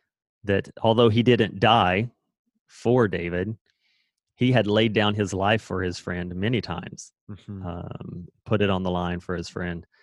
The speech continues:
Speaker 2: Mm-hmm.
Speaker 1: Um, and, uh, and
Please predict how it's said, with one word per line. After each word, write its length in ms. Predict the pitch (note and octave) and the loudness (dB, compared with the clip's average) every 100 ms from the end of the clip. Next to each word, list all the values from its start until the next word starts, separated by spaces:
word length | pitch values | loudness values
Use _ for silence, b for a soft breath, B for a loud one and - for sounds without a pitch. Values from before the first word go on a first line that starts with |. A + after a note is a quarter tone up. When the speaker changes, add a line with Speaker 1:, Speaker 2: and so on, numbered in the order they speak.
| B | B
Speaker 2:
Mm-hmm. 380 | G2 G2+ F#2 F2 _ - F#2 | -18 -16 -16 -16 _ -10 -6
Speaker 1:
Um, 480 | F2+ E2+ F2 F2+ F#2 _ _ _ _ _ | -6 -6 -10 -14 -20 _ _ _ _ _
and, 480 | G#2 F#2 F#2 F2+ F2 | -6 -4 -4 -4 -4
uh, 420 | F#2 E2+ E2+ E2+ E2+ - _ _ _ _ _ _ _ _ _ _ - | -4 -2 -4 -4 -8 -14 _ _ _ _ _ _ _ _ _ _ -12
and 220 | F#2 F2 | -12 -10